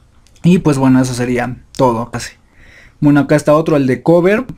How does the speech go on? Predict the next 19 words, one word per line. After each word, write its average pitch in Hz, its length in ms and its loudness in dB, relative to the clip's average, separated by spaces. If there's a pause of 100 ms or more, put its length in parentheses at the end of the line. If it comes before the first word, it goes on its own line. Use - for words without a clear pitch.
(160)
que 156 120 0
es 156 60 2
lo 151 120 2
mismo, 202 440 2 (380)
de 143 240 -4
mi 135 120 0
canal 151 280 2
de 135 120 0
covers. 170 380 2
Le 147 120 0
dan 156 160 2
clic 180 240 0
y 165 80 2
por 135 160 -2
ejemplo 139 280 0
acá 135 160 0
les 131 180 -4
abre 135 260 -2
este. 208 320 -2